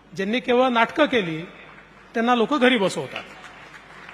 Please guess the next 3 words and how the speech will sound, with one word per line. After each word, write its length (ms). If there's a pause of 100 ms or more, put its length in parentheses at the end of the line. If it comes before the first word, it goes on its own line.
(1500)
म्हणजे 640 (1120)
महाराष्ट्राने 600
बघितलं, 500